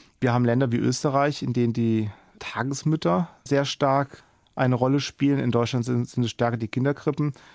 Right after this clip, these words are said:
In anderen Ländern sind es, sind es Nannies, die sich um die Kinder stärker kümmern. Das ist mehr privat organisiert. Wir sollten alle diese Wege ein Stück weit parallel fahren und auf die Qualität achten. Und wir müssen auch einfach sehen,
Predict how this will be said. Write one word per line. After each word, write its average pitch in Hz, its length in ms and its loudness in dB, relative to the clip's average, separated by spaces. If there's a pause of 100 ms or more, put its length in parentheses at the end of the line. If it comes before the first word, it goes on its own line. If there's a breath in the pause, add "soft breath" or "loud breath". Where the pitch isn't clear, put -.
(360 loud breath)
In 123 160 -2
anderen 127 320 2
Ländern 127 400 2
sind 117 180 -2
es, 117 260 -4
sind 120 160 -4
es 113 140 -6
Nannies, 127 340 0
die 147 120 0
sich 139 260 -2
um 135 160 0
die 123 120 -4
Kinder 135 260 0
stärker 131 280 0
kümmern. 131 260 0
Das 117 120 0
ist 117 60 -2
mehr 123 140 2
privat 117 380 -2
organisiert. 139 480 0 (300 loud breath)
Wir 139 120 2
sollten 156 220 2
alle 170 240 2
diese 151 300 0
Wege 143 240 2
ein 143 80 0
Stück - 220 -4
weit 135 160 0
parallel 117 440 2
fahren 156 400 0
und 135 220 -4
auf 131 160 -4
die 127 380 0 (600 soft breath)
Qualität 120 560 0
achten. 147 380 -4
Und 151 160 -2
wir 139 100 2
müssen 151 220 0
auch 143 140 -2
einfach 135 320 -2
sehen, 147 420 0